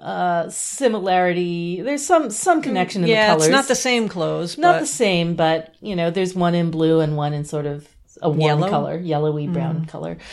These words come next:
Speaker 1: You know, but the, but the more important thing is that they're clearly indigent, like the ones in the five. And in this case, they're getting the help that they need, or at least some kind of help.
Speaker 2: You could also look at yellow being a solar color and blue being a lunar color,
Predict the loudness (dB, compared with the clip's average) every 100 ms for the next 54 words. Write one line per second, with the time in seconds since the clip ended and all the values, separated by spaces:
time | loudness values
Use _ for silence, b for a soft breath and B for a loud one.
0 | B B B 0 2 4 2 2 2 2
1 | 2 2 2 2 0 0 -2 -2 -4 -4
2 | -6 -4 0 2 2 0 0 -2 -4 -8
3 | -10 -8 -8 -6 -6 -6 -4 -6 -8 -10
4 | -10 -10 -8 -4 -4 -4 -8 -6 -4 -4
5 | -8 _ 2 6 6 4 -2 -2 -2 -4
6 | -4 -6 -6 -6 -10 _ _ _ -12 -10
7 | -8 -8 -8 -8 -6 -2 -2 0 0 0
8 | -4 -8 -8 -6 -8 -10 -20 _ -2 2
9 | 2 2 -2 -4 -4 -2 2 2 4 2
10 | 0 0 -2 -4 -6 -2 2 2 0 -2
11 | -2 0 2 2 2 2 0 0 -2 0
12 | 2 0 0 0 -2 -4 0 4 4 2
13 | -2 -4 -2 -2 -4